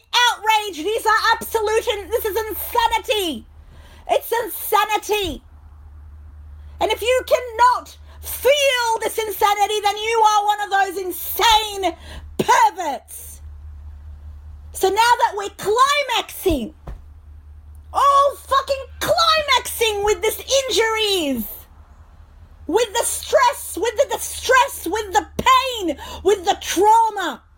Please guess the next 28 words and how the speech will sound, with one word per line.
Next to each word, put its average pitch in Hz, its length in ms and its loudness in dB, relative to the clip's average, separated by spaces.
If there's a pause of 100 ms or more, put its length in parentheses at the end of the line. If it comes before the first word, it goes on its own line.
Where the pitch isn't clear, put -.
(420)
with 381 220 2
Fair 427 400 2
Work, 427 380 4
occupational 415 580 0
health 403 200 0
and 330 120 2
safety, 370 500 -2
let's 311 300 0
see. 339 560 -4 (920)
Why 359 300 4
it's 381 160 -6
my 330 300 4
decision, 302 580 -2 (500)
the 269 60 -8
decision 302 520 -2
with 285 140 -6
the 247 80 -10
paramedic, 285 720 0 (120)
four 381 260 4
months. 349 760 -2 (500)
I've 220 160 -6
challenged 294 520 0
the 220 100 0
occupational 220 720 -2
health 220 280 -4
and 208 120 -4
safety 226 480 -8
laws. 226 640 -8